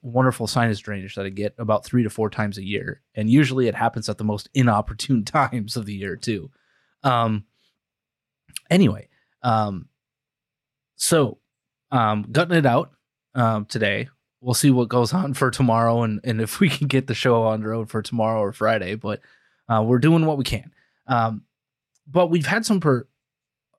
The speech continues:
uh, a chance to step back from being in the weeds of, like, "We've gotta produce a show. We gotta talk. We gotta talk. We gotta talk," right? And I think for me,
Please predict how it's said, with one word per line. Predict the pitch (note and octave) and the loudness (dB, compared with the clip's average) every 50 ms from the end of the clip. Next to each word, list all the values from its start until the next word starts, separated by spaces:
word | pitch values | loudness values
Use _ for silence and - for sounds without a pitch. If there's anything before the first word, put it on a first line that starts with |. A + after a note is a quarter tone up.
| _ - | _ -2
uh, | - - - | 0 0 0
a | - - C#3+ C#3+ | -2 -4 -6 -4
chance | C3+ - - F#3 F3+ D#3+ C#3+ - - | 0 2 4 6 4 4 2 -2 -8
to | - - C#3 | -8 -6 -6
step | C3+ - - D#3 C#3+ - | -6 -6 -6 -6 -6 -6
back | C3+ A#2 B2 A2 A2+ A#2+ B2 - - | -4 -2 0 0 0 -2 -4 -8 -4
from | - C#3 B2+ A#2+ | 0 2 2 4
being | A#2 B2+ B2 B2+ | 2 2 0 0
in | B2+ B2 | 0 0
the | A#2+ A2+ | 0 0
weeds | G#2 G#2+ A#2 A#2 B2 A#2+ A#2 A#2 | 0 0 0 2 2 0 0 -2
of, | A2 G2 | -4 -4
like, | A2 A2 - | -6 -2 2
"We've | C#3+ D#3 D3 | 2 4 4
gotta | C3+ D3+ C#3 B2+ A#2 | 4 2 2 0 0
produce | - A#2+ A#2+ A#2+ A#2 - G#2+ | -4 -4 -2 -2 -2 -4 -6
a | |
show. | - - B2+ A#2+ A2+ | -6 -4 -2 -2 -2
We | A2 A2+ A2+ | -4 -2 0
gotta | D3+ C#3+ B2 G#2+ | 0 2 0 0
talk. | - A#2+ G#2+ G#2 - - | -4 -4 -6 -6 -4 -2
We | B2+ | 0
gotta | C3 C3 A#2 A2 | 0 2 0 0
talk. | - A#2+ A2 A#2 | -2 -6 -6 -4
We | A2+ B2+ B2+ | 0 2 2
gotta | B2 G#2+ A2+ - | 2 2 0 -2
talk," | B2+ G#2 E2+ - | -2 -4 -4 -4
right? | - A2+ A#2 A#2+ A#2+ - _ _ _ - - - _ _ _ _ | -6 -4 -4 -4 -6 -10 _ _ _ -20 -20 -20 _ _ _ _
And | - B2 C3 | 0 2 4
I | C3 | 4
think | C3 C3+ - A3+ A#3 - - _ _ _ _ _ _ _ _ _ _ | 4 2 2 0 0 -2 -6 _ _ _ _ _ _ _ _ _ _
for | - - - D#3 C3+ | -6 -2 2 4 4
me, | B2+ B2 C3+ C3 A2+ G2 F#2 - | 4 4 4 2 2 0 -4 -10